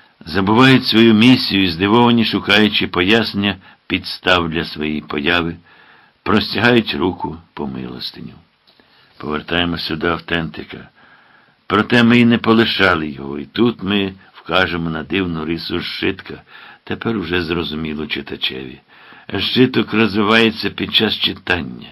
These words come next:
Його межі зусібіч відкриті для всіх можливих видозмін і перетікань. Цим разом, наприклад, ніхто вже не пропонує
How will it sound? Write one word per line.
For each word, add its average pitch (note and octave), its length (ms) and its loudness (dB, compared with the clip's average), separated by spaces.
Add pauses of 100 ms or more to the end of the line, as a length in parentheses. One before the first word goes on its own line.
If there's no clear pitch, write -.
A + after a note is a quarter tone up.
(340)
Його G#2 200 4
межі G#2 340 4
зусібіч G#2 640 0
відкриті G#2+ 560 0
для F#2+ 180 0
всіх C#3 440 -2 (340)
можливих F2 580 -4
видозмін E2+ 640 -8 (220)
і - 100 -12
перетікань. B1 680 -12 (720)
Цим A2+ 300 4
разом, A2+ 400 6
наприклад, A2 580 0
ніхто G#2+ 400 0
вже A#2 180 -2
не A2+ 140 4
пропонує A2 640 0